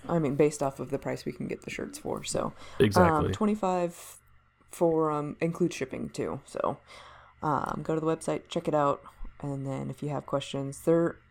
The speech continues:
Speaker 1: um, I guess I should put on there 'cause it's not, it's like a cotton blend,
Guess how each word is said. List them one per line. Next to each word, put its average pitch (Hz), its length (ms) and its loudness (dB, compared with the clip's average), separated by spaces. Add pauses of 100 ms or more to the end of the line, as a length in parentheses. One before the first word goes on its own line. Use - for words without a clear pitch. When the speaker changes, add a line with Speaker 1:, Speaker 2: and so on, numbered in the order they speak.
(140)
Speaker 1:
um, 151 540 -4 (640)
I 165 80 -6
guess 185 180 -4
I 143 60 0
should - 180 -6
put 147 140 -2
on 135 160 0
there 117 120 -4
'cause - 200 -6
it's - 260 -4
not, 143 340 0 (320)
it's - 140 -6
like 135 120 -4
a - 60 -8
cotton - 380 -4
blend, 127 400 -4